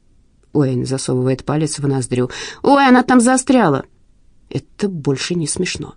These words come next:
Тут Уэйн чихает, и кусочек моркови вылетает из ноздри прямо в тарелку Дина. Смеются все, даже Ширли.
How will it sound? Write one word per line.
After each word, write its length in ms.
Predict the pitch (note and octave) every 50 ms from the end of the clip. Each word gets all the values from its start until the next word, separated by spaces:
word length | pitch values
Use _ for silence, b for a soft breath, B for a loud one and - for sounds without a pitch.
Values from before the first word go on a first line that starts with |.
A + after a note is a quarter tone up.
| _ _ _ _ _ _ _ _ _ _ _ _ _ _ _ _ _
Тут 200 | - C#4+ C#4+ -
Уэйн 240 | D4 D4 D#4 E4 E4+
чихает, 640 | E4 - - D4 - - G#3+ G#3+ B3+ D#4 D#4 D#4+ -
и 60 | C4
кусочек 480 | B3 - A#3 A3 - A#3+ A#3 - - -
моркови 420 | A3 G#3+ G#3 - - A#3 C#4+ D4 D4+ B B B B B B B
вылетает 540 | - G#3 A#3+ A#3 A#3 A3 - A3 B3+ B3 -
из 100 | C4+ B3
ноздри 380 | B3 A#3 G#3 D3+ - D3+ D3 D#3
прямо 340 | D3+ - F3+ F#3 A3+ C4+ C4
в 80 | -
тарелку 400 | - G3 D#3 D3 D#3+ F3+ - A3+
Дина. 300 | F#3 C3 D#2+ - - - - - - _ _ _ _ _ _ _ _
Смеются 500 | - - - D#3 D3 C3+ C3 - - D3+
все, 260 | C3+ - - - F#3 B B B B B B B B
даже 400 | - E3+ F3 D#3 E3 D#3 C3+ C#3
Ширли. 460 | B2+ - - - - - - - F3